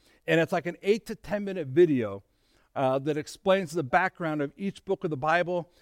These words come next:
and it kinda has a poster that goes with it. It's really, really great, and I'd strongly recommend that. And, and so Right Now Media is something you can get uh, just by calling into the office and asking Cynthia or Jackie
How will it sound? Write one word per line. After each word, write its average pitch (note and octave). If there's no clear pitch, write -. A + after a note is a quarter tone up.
and C#3+
it C#3+
kinda F#3+
has E3
a C3
poster G3+
that E3
goes D#3
with E3
it. E3
It's -
really, G3+
really D3+
great, G#2+
and C3
I'd B2
strongly D#3
recommend A2+
that. D#2+
And, D3+
and D#3
so F3+
Right E3+
Now G3+
Media F#3+
is C#3
something E3+
you E3+
can D#3
get C#3+
uh, C3+
just D3+
by D#3
calling E3
into E3+
the D3
office C3+
and B2+
asking C3
Cynthia C3+
or A#2+
Jackie A2